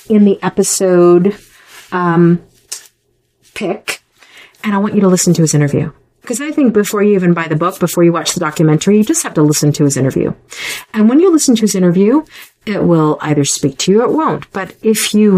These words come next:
want to fully show up and show out in your business, I highly recommend you listen to that interview with open ears and an open mind. So part one of my Nothing to Lose challenge to you is go to soundcloud dot com forward slash Lewis Howes,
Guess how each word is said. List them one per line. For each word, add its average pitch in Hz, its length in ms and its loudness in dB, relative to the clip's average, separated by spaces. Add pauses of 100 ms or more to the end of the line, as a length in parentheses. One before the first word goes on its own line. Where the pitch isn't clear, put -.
(120)
want 175 420 0
to 196 340 2
fully 165 320 0
show 160 240 -2
up 156 220 -4
and 160 100 -2
show 180 120 -4
out 165 80 -4
in 160 60 0
your 170 80 2
business, 170 440 -4 (720)
I 311 80 -10
highly 254 280 0
recommend 170 480 0
you 156 80 2
listen 147 260 0
to - 100 -6
that 143 180 -6
interview 147 360 2
with 143 220 -2 (100)
open 170 480 2 (100)
ears 143 420 2
and 143 80 2
an 143 160 2
open 143 260 0
mind. 117 380 -6 (320)
So - 440 -2 (260)
part - 240 -6
one 220 360 2
of 165 200 -2
my 160 120 0
Nothing 151 340 2
to 151 100 -2
Lose 139 180 0
challenge 143 340 -2
to 170 100 0
you 185 140 4
is 147 200 -4 (480)
go 220 200 2
to 381 80 2
soundcloud 202 580 -2
dot 175 200 -10
com 180 300 0
forward 175 260 -4
slash 170 320 -4
Lewis 170 260 2
Howes, 160 480 -4